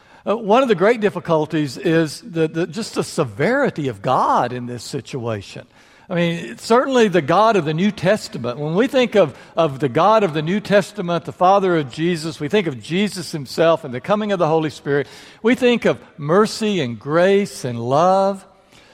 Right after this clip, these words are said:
And, and here's Ananias that's made a mistake. And he, he comes in and he presents the money, and you sort of expect Peter to say, "Ananias,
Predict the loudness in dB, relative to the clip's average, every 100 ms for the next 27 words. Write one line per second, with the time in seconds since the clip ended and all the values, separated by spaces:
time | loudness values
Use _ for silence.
0 | -4 -2 0 2 4 4 4 4 4 4
1 | 4 2 0 -2 -6 -8 -2 0 0 -6
2 | -10 -4 -2 -2 -6 -14 _ _ _ -4
3 | -2 -2 -4 -4 -2 -2 -2 -2 -2 -2
4 | -2 -4 -8 -8 -4 -4 -4 -8 -2 -2
5 | 0 -4 -6 -10 -18 -10 -6 -2 -2 -2
6 | -6 -2 -2 -2 -6 -6 -6 -6 -8 -6
7 | -6 -4 -6 -8 -6 -4 -2 -4 -8 -12
8 | -20